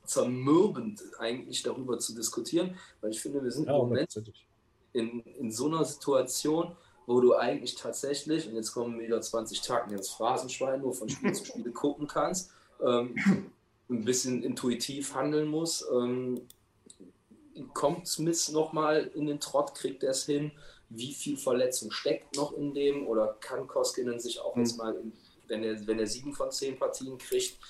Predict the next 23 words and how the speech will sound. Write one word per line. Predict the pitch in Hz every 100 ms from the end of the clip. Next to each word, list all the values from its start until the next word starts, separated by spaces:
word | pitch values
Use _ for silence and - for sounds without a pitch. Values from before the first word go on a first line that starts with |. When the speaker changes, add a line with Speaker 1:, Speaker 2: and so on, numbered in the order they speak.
| - - -
Speaker 1:
ähm, | 143 117 120 117 -
über | 131 120
seinen | 117 110
Schatten | 110 - 135 135
hieven | 139 156 165 151
und, | 110 107 110
und | 110 107
seinen, | 107 104 107 104
seinen | 104 101 104
Flow, | 104 - - 123 117 120
sein | 110 107
Mojo | 113 113 107
beibehalten | 101 117 117 131 120 135 147 147
oder | 139 135 147
nicht? | 165 -
Aber | -
das | -
wird | 104
sich | 110 110
halt | 98
alles | 98 101 -
zeigen | - 147 104 90
müssen. | 90 -